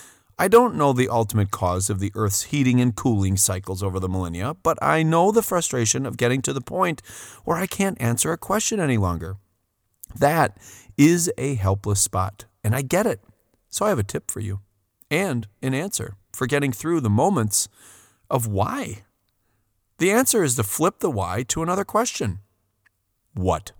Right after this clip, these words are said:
Specifically, what is my purpose? Identifying your purpose throughout your life and day makes things a little easier to understand.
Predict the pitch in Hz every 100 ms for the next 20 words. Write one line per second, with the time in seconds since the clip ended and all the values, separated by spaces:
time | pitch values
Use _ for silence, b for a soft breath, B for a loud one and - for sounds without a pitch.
0 | - _ _ _ _ _ _ _ _ -
1 | - 170 - 202 196 - 107 101 B B
2 | B B - 127 220 - 170 151 143 143
3 | - 165 - 98 - - _ b b b
4 | b 165 208 269 254 214 139 107 123 135
5 | 101 92 - 107 104 101 98 98 110 147
6 | 185 185 104 120 120 139 - - 135 147
7 | - 147 180 202 208 226 131 110 113 127
8 | 123 160 165 104